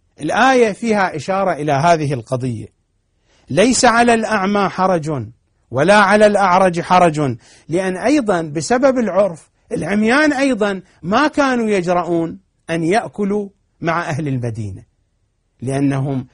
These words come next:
يعتقدون بأن أهل المدينة يتأذون منهم. فهذه القضية كان معروفة،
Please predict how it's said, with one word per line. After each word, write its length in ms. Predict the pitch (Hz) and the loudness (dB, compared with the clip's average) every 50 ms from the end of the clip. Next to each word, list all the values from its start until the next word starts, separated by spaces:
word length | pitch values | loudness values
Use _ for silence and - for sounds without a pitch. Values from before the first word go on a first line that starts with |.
| _ _ - | _ _ -4
يعتقدون 760 | 127 - 123 127 - - - - 147 147 202 240 240 208 165 | -4 -4 -4 -4 -6 -6 -4 -4 -4 -4 -2 -2 -2 -2 -2
بأن 360 | 170 175 151 175 175 160 156 | -4 -4 -4 -4 -4 -4 -4
أهل 260 | 147 156 151 151 156 | -4 -6 -6 -4 -4
المدينة 500 | 151 143 143 147 143 135 180 214 226 220 | -4 -2 -2 -4 -4 -4 -4 -4 -2 -2
يتأذون 680 | 208 190 - - 180 156 170 165 160 214 247 240 202 160 | -4 -4 -4 -4 -2 -2 -2 -2 -2 -2 0 0 0 0
منهم. 300 | 131 120 107 95 95 104 - _ _ _ _ _ _ _ _ _ _ _ _ _ _ _ _ _ _ _ _ _ _ | -2 -4 -4 -6 -10 -12 -16 _ _ _ _ _ _ _ _ _ _ _ _ _ _ _ _ _ _ _ _ _ _
فهذه 440 | _ - 139 151 185 214 214 202 185 | _ -2 2 4 4 4 2 2 -2
القضية 640 | 170 151 - - 156 156 208 247 240 233 208 202 185 - _ _ _ _ | -2 -4 -4 -4 -4 -2 -2 -2 0 0 0 -2 -2 -6 _ _ _ _
كان 400 | - 220 240 254 254 247 240 233 - _ _ _ _ | 0 2 2 2 0 -2 -4 -8 -14 _ _ _ _
معروفة، 680 | 165 180 165 165 190 240 277 233 151 131 147 110 110 | -2 -2 0 2 2 2 2 0 -2 -4 -6 -6 -8